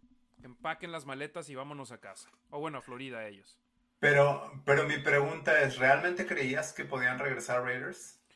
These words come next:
Speaker 1: No, pero yo
Speaker 2: O sea,
Speaker 1: decía
Speaker 2: yo... yo me lo decía a mí mismo también, bueno, si, si los Cardinals regresaron de veinte cero, ¿por qué no? Pero son cosas que uno se dice como fan,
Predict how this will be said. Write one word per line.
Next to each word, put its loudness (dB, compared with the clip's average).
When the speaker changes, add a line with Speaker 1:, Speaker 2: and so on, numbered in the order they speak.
Speaker 1:
No, -2
pero 0
yo 0
Speaker 2:
O 2
sea, 2
Speaker 1:
decía 4
Speaker 2:
yo... 8
yo 10
me 12
lo 6
decía 4
a 2
mí -6
mismo -4
también, -2
bueno, -6
si, -14
si -12
los -8
Cardinals 0
regresaron -6
de -6
veinte -8
cero, -4
¿por -10
qué -2
no? -4
Pero -8
son -10
cosas -12
que -14
uno -10
se -12
dice -10
como -10
fan, -6